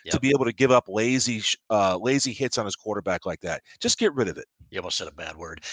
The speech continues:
Speaker 2: And they ca-, aren't allowed to do that drill anymore, Skeen. They have to have, like, a, a big thing on their helmet that looks like a parade float balloon or something <laughs> because, 'cause we don't want anybody getting hurt.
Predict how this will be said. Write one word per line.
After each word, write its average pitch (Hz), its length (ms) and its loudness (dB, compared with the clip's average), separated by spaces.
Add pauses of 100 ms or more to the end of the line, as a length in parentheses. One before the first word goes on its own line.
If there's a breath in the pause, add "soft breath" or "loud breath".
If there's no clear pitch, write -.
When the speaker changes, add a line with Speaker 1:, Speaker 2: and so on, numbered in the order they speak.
Speaker 2:
And 127 100 2
they 143 80 6
ca-, 180 160 0
aren't 151 160 6
allowed 143 220 6
to 120 40 0
do 120 140 2
that 120 160 4
drill 101 240 2
anymore, 92 360 -2
Skeen. 98 320 -6
They 104 100 2
have 104 160 2
to - 80 0
have, 104 140 2
like, 95 180 0
a, 95 100 2 (300 loud breath)
a - 80 2
big 131 180 2
thing 139 280 4
on 127 100 4
their 113 140 6
helmet 127 340 6
that 107 120 -2
looks 117 200 0
like 107 120 2
a 104 80 0
parade 117 460 2
float 101 380 -2
balloon 98 340 -4
or 95 80 -4
something 120 560 -2
<laughs> - 60 -20
because, - 540 -2 (260 loud breath)
'cause 156 160 2
we 208 80 4
don't 214 80 8
want 214 100 6
anybody 196 240 4
getting 170 240 4
hurt. 151 300 6